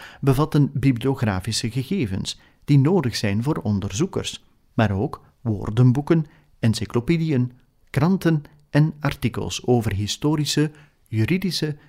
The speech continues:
en diplomatieke zaken. Deze kamers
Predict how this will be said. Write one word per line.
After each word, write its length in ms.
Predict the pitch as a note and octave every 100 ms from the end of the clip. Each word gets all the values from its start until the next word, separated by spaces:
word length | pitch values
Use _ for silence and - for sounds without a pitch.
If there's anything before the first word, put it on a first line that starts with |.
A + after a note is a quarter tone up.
| _ -
en 160 | B2
diplomatieke 640 | A2 A#2+ A2 G2 F#2 C#3+ A2+
zaken. 420 | G2 - - - - _ _ _ _ _ _ _ _ _ _ _
Deze 460 | B2 B2+ G#2+ G#2+ -
kamers 480 | - A#2 G2+ G2